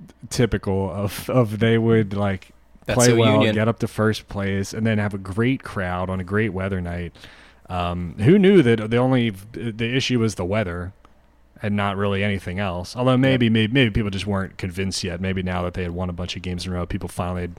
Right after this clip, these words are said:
Speaker 1: you know, come out from wherever they were hiding. But yeah, I just sat there thinking, it reminded me of the podcast that Dave and I did,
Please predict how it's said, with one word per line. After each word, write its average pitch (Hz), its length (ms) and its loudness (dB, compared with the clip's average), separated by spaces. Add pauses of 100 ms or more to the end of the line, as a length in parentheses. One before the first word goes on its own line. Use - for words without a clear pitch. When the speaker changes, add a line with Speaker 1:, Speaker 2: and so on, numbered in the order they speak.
Speaker 1:
you 101 100 -6
know, 87 140 -6 (280)
come 95 180 -6
out 90 160 -6
from 87 280 -8 (760)
wherever 117 200 4
they 98 100 0
were 92 80 0
hiding. 95 480 0
But 90 380 -4
yeah, 135 220 2
I 123 80 2
just 120 160 -2
sat 139 180 -2
there 110 140 0
thinking, 113 240 0
it 110 40 0
reminded 120 360 2
me 110 60 2
of 98 120 -2
the - 60 -4
podcast 101 500 -2
that 90 120 -6
Dave 95 240 0
and 92 100 -4
I 90 80 -4
did, 90 500 -4